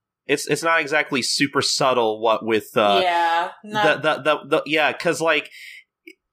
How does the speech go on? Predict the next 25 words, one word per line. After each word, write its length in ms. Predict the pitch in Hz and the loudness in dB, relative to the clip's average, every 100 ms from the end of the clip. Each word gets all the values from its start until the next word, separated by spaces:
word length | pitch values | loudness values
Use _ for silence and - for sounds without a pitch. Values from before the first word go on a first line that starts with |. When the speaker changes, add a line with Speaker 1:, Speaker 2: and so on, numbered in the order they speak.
| - | -4
Speaker 2:
But, 120 | 233 | -2
I 380 | 208 208 202 208 | 0 0 0 0
mean, 180 | 208 | -2
to 120 | 202 226 | -2 -2
be 140 | 208 | -2
fair, 400 | 196 175 165 147 | -2 -2 0 0
it's 120 | 147 | -2
not 180 | 147 135 | -4 -2
like 240 | 127 117 | -4 -4
Kids 320 | - 135 123 127 | -6 -6 -6 -10
Next 260 | 117 - | -12 -12
Door 260 | - - 98 | -10 -8 -8
was 160 | 107 | -8
subtle 320 | - 123 120 120 | -4 -4 -4 -8
or, 140 | 120 | -6
like, 180 | 120 117 | -8 -6
most 320 | 123 117 - | -6 -2 0
shonen 420 | 139 123 117 113 _ _ _ _ _ _ | 2 0 -4 -8 _ _ _ _ _ _
Speaker 1:
No, 200 | 240 320 | -2 0
I 300 | 240 139 143 | 2 4 2
mean, 60 | 160 | 2
Speaker 2:
manga 180 | 190 165 | 0 0
Speaker 1:
of 60 | |
Speaker 2:
subtle. 260 | - 117 233 | 0 0 2
Speaker 1:
course. 540 | 175 127 - - - | 2 2 0 -4 -6